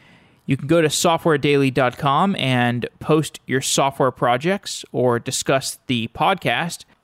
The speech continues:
If you're posting a software project, you can find collaborators and feedback for your project. So it's great if you have an open source application or a side project you've been tinkering with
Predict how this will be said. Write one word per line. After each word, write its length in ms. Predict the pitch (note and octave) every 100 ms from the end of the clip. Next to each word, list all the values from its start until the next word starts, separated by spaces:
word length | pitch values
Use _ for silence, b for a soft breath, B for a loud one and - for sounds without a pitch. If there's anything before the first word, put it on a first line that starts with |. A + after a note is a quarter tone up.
| _ -
If 80 | C3
you're 120 | A#2+
posting 440 | - D#3+ - C3+
a 280 | A#2+ A#2 A2+
software 480 | - F3 F3+ - B2+
project, 560 | - A#2+ A#2+ D3 C#3+ -
you 180 | D3 C3
can 180 | B2+
find 520 | B2+ - C3 B2 B2 - -
collaborators 920 | - C#3+ F3 E3+ E3+ E3+ E3+ E3 D#3 -
and 280 | A#2+ A#2 B2
feedback 640 | - F#3+ D#3+ G#2+ B2 D3+
for 100 | -
your 80 | A#2
project. 580 | - A#2+ A#2+ C#3+ - - b b b b b b b b
So 120 | -
it's 100 | C#3
great 280 | - F#3+ A3
if 120 | -
you 60 | G3
have 80 | F3+
an 100 | D#3+
open 260 | F3 G3 F#3+
source 260 | G3 F3+
application 800 | F#3+ F3 E3+ G3+ F#3 - F#3 F3
or 180 | - B2
a 60 | -
side 380 | - F3+ F#3
project 460 | - F#3 E3+ F3 -
you've 160 | E3 -
been 120 | C#3+
tinkering 540 | - E3 - D#3 D3
with 440 | D3+ D3+ C#3+ -